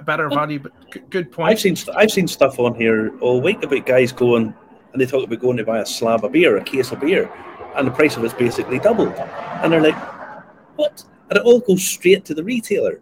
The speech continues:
Speaker 2: You know what I mean? It's, it's just minimum, minimum alcohol pricing. That's just nuts, you know?
Speaker 1: There you go.
Speaker 2: Am I
Speaker 1: Uh, Trevor Young, Trevor Young is saying, uh, "We predicted this all a couple of years ago. Northern Ireland were for Republic of Ireland, Scotland, here, here in sunny southern Spain.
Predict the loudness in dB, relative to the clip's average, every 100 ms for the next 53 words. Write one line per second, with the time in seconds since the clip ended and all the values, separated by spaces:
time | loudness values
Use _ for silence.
0 | _ -4 -2 -2 -4 -2 -2 -4 -14 -18
1 | -18 -18 -20 _ -20 -20 -20 _ -4 -2
2 | -4 -4 -2 -2 -4 -8 -6 -10 -10 -6
3 | -6 -4 -8 -8 -12 -18 -18 _ _ -14
4 | -12 -12 -14 -8 -2 -2 -2 -8 -14 -16
5 | -12 -12 -4 0 2 4 4 2 0 -4
6 | -2 0 2 2 2 4 4 4 2 2
7 | 0 0 -2 0 0 2 2 2 0 -6
8 | -6 -4 -6 -12 -20 -10 -6 0 0 0
9 | -2 -2 -4 -6 -6 -6 -6 -4 -6 -4
10 | -4 -2 -4 -6 -6 -2 -2 -2 -2 -4
11 | -6 -6 -6 -6 -8 -8 -4 -2 -4 -6
12 | -8 -8 -8 -10 -10 -6 -6 -4 -2 -2
13 | -4 -6 -2 -2 -2 -6 -8 -4 -4 -4